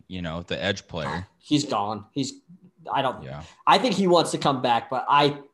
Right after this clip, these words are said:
Speaker 2: like, legit, and I'm not just saying this 'cause of Jags, like, I think, I think he's destined to be in Jacksonville or Tennessee. I
Speaker 1: Tennessee
Speaker 2: think one
Speaker 1: makes
Speaker 2: of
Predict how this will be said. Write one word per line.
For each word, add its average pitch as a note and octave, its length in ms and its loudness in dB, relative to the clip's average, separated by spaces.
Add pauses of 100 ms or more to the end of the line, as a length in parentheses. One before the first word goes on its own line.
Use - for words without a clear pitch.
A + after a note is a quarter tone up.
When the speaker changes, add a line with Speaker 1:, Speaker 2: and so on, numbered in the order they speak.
(140)
Speaker 2:
like, C3+ 280 -4
legit, D3+ 640 2 (200)
and C3+ 120 -2
I'm C3 100 -4
not B2+ 140 -4
just A2+ 160 -8
saying A#2 160 -8
this G2+ 120 -10
'cause G2+ 200 -12
of F#2+ 200 -16
Jags, F2+ 300 -12
like, F2+ 140 -14
I D3 180 4
think, D#3+ 260 0 (300)
I D#3 140 4
think G3 180 2
he's D3 240 -2
destined B2+ 500 -4
to B2 60 -8
be A2 340 -10
in A#2+ 120 -8
Jacksonville B2 600 -4
or A2+ 240 -6
Tennessee. - 500 -12 (3500)
I A#2+ 100 -4
Speaker 1:
Tennessee C3 260 0
Speaker 2:
think C3+ 80 -2
one C#3 80 0
Speaker 1:
makes C#3 120 -2
Speaker 2:
of C3+ 60 0